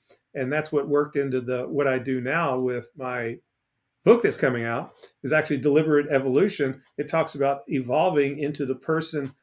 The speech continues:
that you need to be to do what you need to do. Because we, when we start something, you know, there's always imposter syndrome.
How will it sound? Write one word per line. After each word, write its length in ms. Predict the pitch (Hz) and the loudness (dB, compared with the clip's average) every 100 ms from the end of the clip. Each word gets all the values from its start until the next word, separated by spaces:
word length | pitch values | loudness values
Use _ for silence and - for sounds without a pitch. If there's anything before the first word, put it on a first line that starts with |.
| _ | _
that 140 | 131 135 | -6 -2
you 160 | 135 | -4
need 300 | 123 139 202 | 0 0 0
to 80 | 151 | -2
be 340 | 117 113 113 _ _ _ _ _ | -2 -2 -6 _ _ _ _ _
to 160 | - 135 | -4 0
do 220 | 117 170 | 2 2
what 160 | 143 147 | 2 -2
you 100 | 127 | -2
need 220 | 131 110 | -4 -4
to 80 | 107 | -2
do. 400 | 151 123 98 101 | 0 0 -4 -8
Because 300 | 123 120 131 110 | -8 -4 -4 -4
we, 260 | - 139 - _ _ _ - | -4 -4 -4 _ _ _ -2
when 180 | 143 | -2
we 100 | 139 | 0
start 380 | 131 - 160 175 | -4 0 0 2
something, 460 | - 135 131 131 131 _ _ _ _ _ _ _ - | 0 -2 0 -2 -4 _ _ _ _ _ _ _ -10
you 100 | 156 | -4
know, 140 | 135 | -2
there's 400 | 123 131 131 127 - | 0 2 2 -2 0
always 360 | 147 147 135 | 2 4 2
imposter 500 | 143 120 170 160 131 | -2 -2 -4 -2 -4
syndrome. 420 | 123 120 104 104 | -4 -4 -6 -10